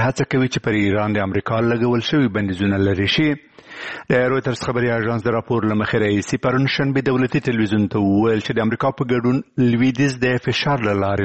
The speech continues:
له ایران سره د خبرو د دوام غوښتونکي دي، خو نوموړي دا ډول خبرې تر پوښتنې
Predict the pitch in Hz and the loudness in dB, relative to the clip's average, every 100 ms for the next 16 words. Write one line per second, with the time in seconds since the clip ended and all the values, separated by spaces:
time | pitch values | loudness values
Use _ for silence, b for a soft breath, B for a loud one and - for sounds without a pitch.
0 | 98 98 98 113 127 147 135 - 131 127 | 2 2 0 0 0 0 0 -2 -2 0
1 | 123 120 107 98 104 107 98 87 92 - | 2 0 0 0 0 0 0 0 -2 -2
2 | 113 101 - 131 - 156 B B B B | -2 -2 0 0 2 0 B B B B
3 | B 117 104 104 110 107 101 92 123 139 | B 0 0 2 2 2 0 0 0 0
4 | 139 135 135 135 147 _ - 107 - - | 0 0 -2 -2 -2 _ -6 -6 -6 -6
5 | 107 | -2